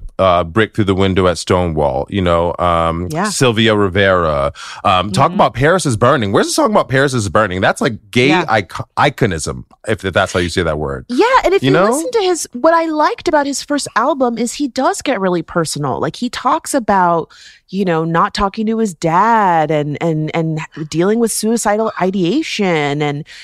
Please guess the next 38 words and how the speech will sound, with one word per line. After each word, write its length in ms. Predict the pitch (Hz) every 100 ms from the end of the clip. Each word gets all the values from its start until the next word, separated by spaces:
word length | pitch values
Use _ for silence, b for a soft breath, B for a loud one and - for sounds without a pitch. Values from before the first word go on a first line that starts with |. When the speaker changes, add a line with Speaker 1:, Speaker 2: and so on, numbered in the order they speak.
| B
Speaker 2:
and, 480 | - 180 175 165 156 -
um, 420 | 165 151 151 147
wondering 500 | 156 160 190 226 262
if 100 | 240
he's 200 | 208 240
gonna 220 | - 254 226
make 340 | 160 269 -
it. 140 | 190 139
Like, 220 | 196 185
there 200 | 208 233
are 140 | 233
some, 340 | - 226 214 175 _ -
some 240 | - 220
great, 600 | 196 - 175 202 294 - b b _
um, 520 | 180 170 160 151 147 - - _ _ -
really 320 | 180 285 320
Speaker 1:
<gasps> 60 | -
Speaker 2:
poignant 760 | - 190 190 214 208 202 - - -
moments 600 | 160 160 208 285 269 -
in 200 | 185 175
that 200 | 160 -
first 380 | 170 165 - -
album 520 | 143 143 180 240 302 262
where 160 | 160 151
I 100 | 160
felt 280 | - 160 151
like, 160 | 139 - -
"Damn, 360 | 165 226 147
he's 300 | 143 220 180
really, 300 | 139 147 151
like, 180 | 151 135
showing 320 | - 135 143
us 120 | 151 165
a 20 |
new 120 | 180
side 240 | 277 381
of 60 | 262
him." 180 | 170